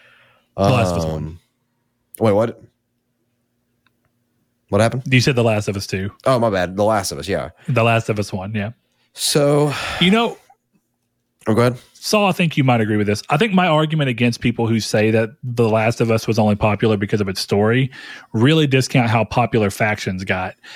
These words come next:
Speaker 1: And if you're telling me that The Last of Us ha-, One has bad gameplay and yet Factions blew up, which is completely free of story, then there's a huge disconnect. The game clearly has to be favorable from a gameplay standpoint for millions of people to have bothered with Factions.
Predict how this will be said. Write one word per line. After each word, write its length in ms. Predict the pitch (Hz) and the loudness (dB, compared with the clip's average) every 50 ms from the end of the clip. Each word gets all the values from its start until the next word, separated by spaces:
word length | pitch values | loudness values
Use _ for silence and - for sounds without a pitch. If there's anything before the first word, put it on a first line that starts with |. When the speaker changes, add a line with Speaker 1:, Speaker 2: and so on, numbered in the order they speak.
| - - - | -20 -10 -2
Speaker 1:
And 140 | - 120 117 | 0 2 2
if 120 | 110 104 - | 2 4 4
you're 120 | 165 196 | 2 2
telling 320 | 180 - 208 208 196 180 | 4 2 2 2 2 0
me 100 | 170 170 160 | 2 0 2
that 220 | 139 131 127 113 | 2 2 0 2
The 80 | - 127 | 2 2
Last 300 | 123 123 123 123 120 - | 2 4 2 2 0 0
of 80 | 113 | -2
Us 100 | 113 107 | -2 -2
ha-, 220 | - - 123 113 117 | 0 -2 -2 -2 -2
One 260 | 120 117 120 117 113 | -2 0 2 2 2
has 200 | 117 110 101 95 98 98 - | 2 0 -2 -2 -4 -6 -4
bad 380 | 107 101 113 127 127 117 104 | 0 0 2 2 0 0 -2
gameplay 640 | 104 107 101 110 131 127 - 151 151 165 175 185 196 208 _ - - _ _ _ _ _ _ _ _ _ | -2 0 0 0 0 0 0 0 2 2 0 -2 -2 -4 _ -20 -20 _ _ _ _ _ _ _ _ _
and 160 | - 135 123 123 | 0 2 4 4
yet 220 | 120 120 117 - | 4 2 0 -2
Factions 520 | - - 117 110 113 - - 151 135 127 | -2 -2 0 0 0 0 0 -2 0 0
blew 240 | 127 131 143 147 143 | 2 2 4 4 4
up, 160 | 143 151 151 - | 4 2 0 0
which 200 | - 120 - - | 0 -2 0 0
is 120 | 107 - | -4 -4
completely 560 | - - 104 95 - - 131 131 131 127 120 | -4 -6 -8 -6 0 0 0 2 2 2 0
free 280 | 117 - - 127 120 117 | 0 0 0 0 2 2
of 80 | 123 120 | 0 0
story, 500 | - - 127 123 135 135 143 147 151 - - - - - _ _ - | 0 0 0 2 2 2 2 0 0 -2 -6 -20 -20 -20 _ _ 0
then 140 | 113 113 117 | 2 4 4
there's 180 | 120 117 110 | 4 4 2
a 60 | 107 | 0
huge 320 | 92 - - 143 131 113 110 | -2 0 2 2 2 2 2
disconnect. 600 | 117 113 104 - - 98 92 92 101 113 - - _ _ - | 0 0 0 0 -2 -4 -4 -4 -6 -10 -16 -20 _ _ -2
The 80 | 135 123 | -2 0
game 300 | 135 151 156 151 135 117 | 2 2 2 2 0 0
clearly 640 | - - - - 147 151 151 139 123 117 110 110 | -4 -6 0 2 4 4 4 4 4 2 2 2
has 300 | 101 107 117 110 107 107 - | 2 2 2 0 0 -2 -2
to 80 | - | -4
be 240 | 107 101 110 107 104 | -2 0 0 0 0
favorable 540 | 101 - - 127 120 117 113 113 107 110 107 | -2 0 0 0 2 2 0 0 0 0 -2
from 160 | - - 107 | -2 -2 -6
a 40 | 101 | -4
gameplay 420 | 98 104 107 110 107 - 107 104 | -2 0 0 0 0 0 -2 -2
standpoint 560 | 101 - 107 101 98 98 - 107 98 95 95 - - - - - - _ - | -2 -2 -2 -4 -4 -4 -4 -6 -6 -6 -8 -10 -16 -20 -20 -20 -20 _ -8
for 240 | - - 117 110 107 | 0 2 2 4 4
millions 420 | 107 110 117 113 113 110 110 104 101 | 4 4 4 4 4 4 2 0 -2
of 100 | 98 - | -4 -2
people 360 | - 120 110 104 107 98 98 | 0 0 0 0 0 -2 -2
to 140 | 98 - 113 | -2 0 0
have 220 | 104 95 98 101 - | 0 0 -2 -4 -2
bothered 440 | 110 104 101 98 92 95 95 92 | -2 -2 -2 -2 -2 -2 -2 -2
with 120 | 92 90 90 | -4 -6 -8
Factions. 680 | - - 95 92 - - - - 104 131 - - - | -6 -6 -6 -4 -4 -6 -6 -6 -6 -8 -8 -8 -8